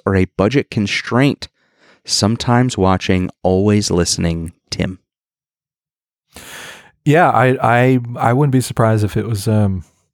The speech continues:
Speaker 2: they were following the manga. I, I have a feeling that's probably how it was depicted in there.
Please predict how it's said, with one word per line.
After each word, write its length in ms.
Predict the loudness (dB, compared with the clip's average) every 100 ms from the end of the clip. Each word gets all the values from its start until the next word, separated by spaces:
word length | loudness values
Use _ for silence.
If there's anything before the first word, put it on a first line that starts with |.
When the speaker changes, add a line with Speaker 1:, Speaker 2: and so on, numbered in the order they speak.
| _ _
Speaker 2:
they 100 | -2
were 120 | 0 2
following 380 | 2 4 4
the 80 | 2
manga. 560 | 2 0 0 0 0 -2 -4
I, 60 | -8 -10 _ -6
I 40 |
have 140 | -6 -6
a 40 |
feeling 340 | -2 0 0
that's 140 | -2 -4
probably 280 | -2 0 0
how 160 | 0
it 80 | -2
was 240 | -6 -10 -10
depicted 480 | -10 -4 -4 -4 -6
in 100 | -4
there. 180 | -4